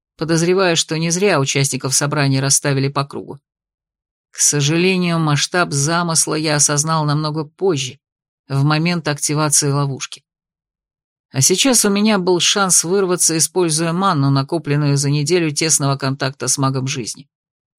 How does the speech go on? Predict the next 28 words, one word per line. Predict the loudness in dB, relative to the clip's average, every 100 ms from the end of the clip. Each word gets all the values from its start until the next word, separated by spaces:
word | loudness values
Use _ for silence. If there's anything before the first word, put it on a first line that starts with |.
| _ _ -4
Но | 0 2 4
я | 4 4
потратил | 2 0 2 2 4 4
его, | 4 6 4
чтобы | 2 2 2
разом | 4 4 2 2
отправить | 0 2 4 4 4
десятки | 2 2 2 0 -2
магических | 0 -2 -2 -2 0 -2 0
вестников | 2 2 2 0 0 0
преподавателям, | 0 0 0 2 4 4 4 2 0 2
ректору | 4 2 2 -2 0
и | 0
драконам. | 0 0 -2 -4 -6 -8 -18 _ _ _ _ _
Если | 0 2 2 2
не | 2
магистры, | 2 0 -2 -2 -8 -18 _ _ _ _
то | 0
Убхар | 0 -2 -2 0
и | 0
Антима | 0 0 0 2 0
обязательно | 0 0 0 0 -2 -2
вмешаются | 0 0 2 2 2 0 0
и |
не | 0
позволят | 2 0 0 0 0
навредить | 0 0 0 -2 -2
Дарсии. | -4 -2 -2 -4 -8